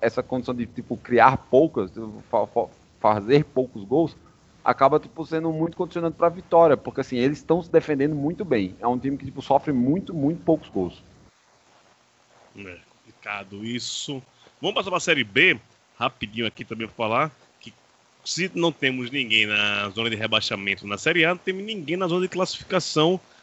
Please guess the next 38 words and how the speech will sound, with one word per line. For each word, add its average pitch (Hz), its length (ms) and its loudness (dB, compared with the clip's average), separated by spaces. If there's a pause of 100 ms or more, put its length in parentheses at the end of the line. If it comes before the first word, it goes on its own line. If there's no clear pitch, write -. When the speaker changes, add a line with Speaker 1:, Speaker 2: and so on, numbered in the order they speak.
(100)
Speaker 2:
na 160 220 4
Série 208 280 0
B. 131 320 4 (320)
É... 110 1080 2 (500)
e 240 140 -2 (280)
o, 262 120 -14 (240)
o 180 40 -14
que 175 160 -12
vem 147 280 -4
pegando 120 520 -4
muito, 107 400 -8
no, 107 400 -8 (200)
pelo 110 120 -2
menos 110 100 -6
na - 20 -2
última 110 160 -6
semana, 104 420 -4
que 110 60 -14
eu - 60 -16
tenho 101 140 -6
visto 95 140 -10
nas 107 80 -2
redes 104 120 -6
sociais, 110 280 0
estava 135 380 0
no 123 80 0
Recife 110 400 -2
na 110 60 2
última 107 160 -6
semana, 104 500 -2 (520)
é, 95 360 2
estava, 107 400 -2
né, 98 260 -2
até 104 220 -4
ontem 104 400 -4 (380)
em, 101 380 -6
em 104 80 -10
Recife, 107 580 -6